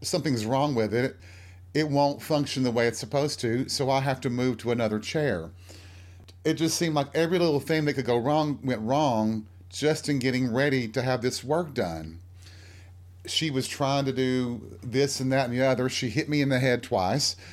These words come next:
with her elbow and then once with a chair. And I'm like, "I'm not gonna survive to even get the new crown." But it was all worth it, and I'll tell you why. I have a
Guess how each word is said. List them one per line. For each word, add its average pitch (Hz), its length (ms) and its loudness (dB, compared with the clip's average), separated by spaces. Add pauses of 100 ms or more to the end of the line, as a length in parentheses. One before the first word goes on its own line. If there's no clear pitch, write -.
(420)
with 131 140 0
her 135 220 0
elbow 120 500 2
and 131 100 2
then 120 220 0
once 135 260 0
with 120 120 0
a 117 60 0
chair. 123 600 0 (460)
And 120 120 -2
I'm 135 140 2
like, 131 300 2
"I'm 180 160 2
not 165 160 2
gonna 127 160 2
survive 135 480 2
to 135 160 -2
even 139 260 0
get 180 240 0
the 135 80 -4
new 120 160 0
crown." 151 640 0 (1120)
But 147 140 4
it 156 100 0
was 135 140 0
all 135 200 4
worth 120 320 -2
it, 90 280 -2
and 110 160 0
I'll 117 100 0
tell 131 200 -2
you 110 160 0
why. 90 720 2 (520)
I 143 160 0
have 135 480 0
a 101 140 -4